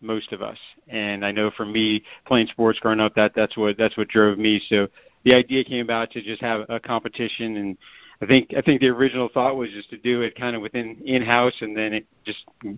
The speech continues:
grew from there. And just the, uh, just to see how it's grown in the past couple of years, it has been, has been amazing. You know, and the support from F three Nation and, and just, uh, all, all the regions has been, has been incredible. You know, the, you know, the,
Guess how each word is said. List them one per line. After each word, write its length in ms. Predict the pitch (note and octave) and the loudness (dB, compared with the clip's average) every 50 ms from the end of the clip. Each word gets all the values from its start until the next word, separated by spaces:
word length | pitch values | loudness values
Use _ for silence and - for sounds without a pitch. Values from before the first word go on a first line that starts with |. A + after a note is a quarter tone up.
| - _ - A2 | -14 _ -16 -8
grew 280 | - - B2 B2 B2 A2+ | 0 4 6 6 6 6
from 240 | - - A2+ A2 A2 | 4 2 0 2 4
there. 340 | A2 A2 A2 G#2 G2 F2+ - _ - - - - - _ _ - | 4 6 6 4 2 -2 -6 _ -20 -20 -20 -20 -20 _ _ -6
And 280 | A#2 G#2+ G#2 G2+ G#2 | -4 -4 -4 -4 -6
just 160 | G2+ G#2+ - - - | -8 -12 -12 -8 -4
the, 180 | A#2+ A2+ A2 G#2+ | 0 2 2 4
uh, 220 | G#2 G2+ F#2+ F#2+ - _ _ - - - - - _ - | 4 2 0 -2 -4 _ _ -20 -20 -20 -20 -16 _ 0
just 160 | D#3+ D#3 - | 0 0 2
to 60 | D3+ | 2
see 200 | - D#3 D3 C3+ | 4 4 4 4
how 240 | A2 B2 C3 C3 B2+ | 2 0 0 -2 -2
it's 100 | B2 A2+ | -6 -8
grown 280 | - B2+ B2+ C3 C3 | -6 -4 -4 -4 -4
in 60 | B2+ A#2+ | -6 -8
the 60 | G#2+ | -8
past 260 | - B2 A#2 A2 - | -6 -6 -6 -6 -6
couple 200 | - A#2 - A2+ | -10 -10 -8 -6
of 60 | A2+ | -4
years, 220 | A2 A2+ A#2 A2 G2 | -4 -4 -4 -6 -8
it 100 | G2 - | -10 -10
has 180 | A2+ A2 G2 G2 | -8 -10 -8 -8
been, 320 | - A2 G#2+ G2+ G2+ - _ _ - | -6 -4 -4 -4 -6 -8 _ _ -6
has 160 | A2 G#2+ F#2+ | -6 -6 -4
been 160 | F2+ A2 A2 G#2 | -2 -2 -2 0
amazing. 500 | G2+ G#2 G#2+ A2 A2 G2+ G#2 G#2+ G2+ - _ _ _ _ _ _ _ _ - | 0 2 2 2 2 2 0 -2 -4 -6 _ _ _ _ _ _ _ _ -6
You 100 | G#2 G#2 | -4 0
know, 120 | G#2 G#2+ G#2 | 0 0 0
and 100 | G2+ G#2 | 0 -2
the 60 | G#2+ | -2
support 380 | - A#2 - - A#2 A2+ A2 | -4 -2 2 6 6 6 6
from 120 | - A2 A2 | 4 2 2
F 140 | A2 G#2 - - | 2 2 2 0
three 260 | A2 A2 A2 A2 A2 | 0 2 2 2 2
Nation 480 | G#2 G#2+ G#2+ G#2+ - - - G#2+ G#2+ G#2+ | 2 2 0 0 0 -2 -2 -2 -2 -2
and, 240 | G#2 G2 F#2 F#2 - _ - - - _ _ - | -2 -4 -6 -8 -12 _ -20 -20 -20 _ _ -6
and 100 | G#2 G2+ | -4 -2
just, 160 | G2 G#2 - - - - | 0 -2 -2 -4 -6 -2
uh, 160 | B2 A2+ G#2+ G#2+ | 0 2 2 6
all, 260 | A#2+ A2+ A2 A2 A2+ | 6 6 6 6 4
all 200 | B2 A#2+ A2+ A2 | 4 4 4 4
the 100 | G#2 G2+ | 4 0
regions 360 | G2 G#2+ G#2 G#2 F#2 G2 F#2+ | -2 -2 -2 -2 -4 -6 -8
has 180 | F#2 G2 F#2+ F#2+ | -10 -10 -8 -6
been, 160 | G2+ G#2 G2 | -4 -4 -2
has 180 | F#2 F#2 G#2 F#2+ | -2 -2 -4 -4
been 140 | F#2 G#2 G#2 | -4 -6 -6
incredible. 560 | G2+ G2 - A2 G#2+ G#2 G2+ G2 G2+ F#2+ _ _ _ - - - - - _ _ _ _ _ _ - | -6 -2 2 2 4 4 2 0 -2 -4 _ _ _ -20 -20 -20 -20 -20 _ _ _ _ _ _ 0
You 80 | B2 | 4
know, 180 | C#3 D#3 D3+ D3 | 6 6 6 4
the, 60 | C3+ | 0
you 320 | B2+ C3 A#2 A2 - D#3 D#3 | -6 -6 -6 -8 -10 -4 0
know, 240 | E3+ F3 F3 F3 D#3 - - | 0 2 2 0 -2 -2 0
the, 220 | E3+ E3+ D#3 A#2 | 0 0 0 0